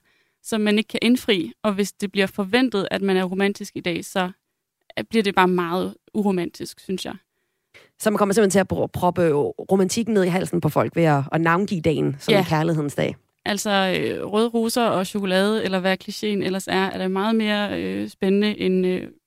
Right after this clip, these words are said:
Speaker 1: kedelig tirsdag i november. Øh, mere romantisk, synes jeg, end lige netop i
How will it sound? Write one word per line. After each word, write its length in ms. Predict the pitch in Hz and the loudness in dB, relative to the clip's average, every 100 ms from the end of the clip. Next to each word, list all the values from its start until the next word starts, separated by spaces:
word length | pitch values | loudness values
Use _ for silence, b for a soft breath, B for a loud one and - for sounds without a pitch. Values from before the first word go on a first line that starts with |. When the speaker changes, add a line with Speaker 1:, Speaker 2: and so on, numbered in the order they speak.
| _ - | _ -2
Speaker 1:
kedelig 440 | 220 214 214 208 - | 0 2 0 -2 -6
tirsdag 400 | - 214 196 180 | -2 -2 0 0
i 80 | 180 | 2
november. 460 | 190 185 208 - 175 _ _ - | 4 4 2 0 -4 _ _ -8
Øh, 200 | - 76 | -6 -4
mere 160 | - 202 | 0 0
romantisk, 460 | 202 190 185 196 - | 2 0 -2 -4 -2
synes 200 | 190 180 | -2 -2
jeg, 100 | - | -2
end 120 | 185 | 2
lige 200 | 185 190 | 4 4
netop 260 | 185 180 | 2 0
i 60 | 175 | -4